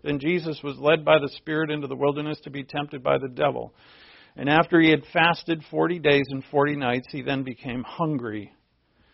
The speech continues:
And the tempter came and said to him, "If you are the Son of God, command that these stones become bread."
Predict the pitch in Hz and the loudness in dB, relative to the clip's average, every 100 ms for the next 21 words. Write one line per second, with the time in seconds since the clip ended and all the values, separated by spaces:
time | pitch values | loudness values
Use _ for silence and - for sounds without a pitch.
0 | _ _ _ - 143 143 - 226 226 143 | _ _ _ -4 0 0 4 4 6 4
1 | - 165 156 147 139 - 139 135 - 143 | 4 2 4 4 0 -2 -2 0 4 4
2 | 135 131 139 127 123 - 208 269 220 180 | 4 0 2 0 -2 0 0 0 2 8
3 | 160 151 135 - 165 143 123 160 139 127 | 10 8 4 0 -2 -2 2 6 6 4
4 | - 185 208 220 170 180 165 - 190 180 | 0 -4 0 0 0 -2 -6 -2 0 0
5 | 135 135 127 165 147 131 160 180 120 107 | -2 -6 -6 -4 -4 -2 4 6 6 4